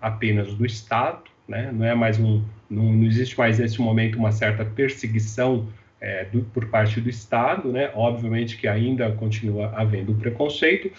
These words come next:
mas nesse momento há o crescimento de um movimento, é, cristão, né? Um segmento protestante, neopentecostal, e esse segmento neopentecostal,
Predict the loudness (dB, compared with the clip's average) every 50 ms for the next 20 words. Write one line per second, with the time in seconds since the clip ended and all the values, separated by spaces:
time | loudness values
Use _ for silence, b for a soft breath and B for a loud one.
0 | B B B B _ 0 0 2 4 4 4 4 4 2 -2 -4 -2 -2 -2 -2
1 | -2 -4 -4 -4 -2 0 2 2 2 0 0 -2 -6 -10 -10 -8 -8 -6 -4 -4
2 | -4 -4 -6 -4 -6 -4 -2 0 -2 0 0 -2 -2 0 0 2 4 4 4 4
3 | 2 0 -2 -4 -6 -8 -8 -8 B B B B B B -12 -8 -8 -6 -6 -4
4 | -4 -2 -2 -4 -6 -6 -2 0 2 2 2 2 2 2 2 2 2 0 0 0
5 | -2 -2 -2 -4 -2 0 0 2 2 2 2 0 -2 -8 -10 -8 -6 -6 -4 -4
6 | -4 -4 -2 -2 -2 -2 0 0 2 2 4 4 4 2 0 -4 -6 -8 -8 -10
7 | -8 -8 -8 -8 -6 -6 -2 0 0 0 0 -2 B B B B B B 0 0
8 | 0 0 0 -6 -8 -8 -6 -4 -4 -2 -2 -4 -4 -4 -2 0 0 0 0 -2
9 | -2 -2 -2 -4 -4 -6 -6 -6 -2 2 4 4 4 4 2 0 B